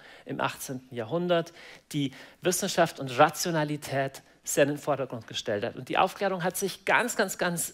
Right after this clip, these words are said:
verdient gemacht um diese Themen. Die haben darüber nachgedacht und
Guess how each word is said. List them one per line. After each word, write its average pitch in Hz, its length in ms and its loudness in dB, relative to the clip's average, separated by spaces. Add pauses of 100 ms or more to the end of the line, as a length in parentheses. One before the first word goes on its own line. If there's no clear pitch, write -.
verdient 233 760 0
gemacht 120 680 -2 (340)
um 233 360 8
diese 202 360 2
Themen. 196 340 2
Die 151 100 -2
haben 180 220 -2
darüber 208 480 6
nachgedacht 170 880 4
und 170 220 -4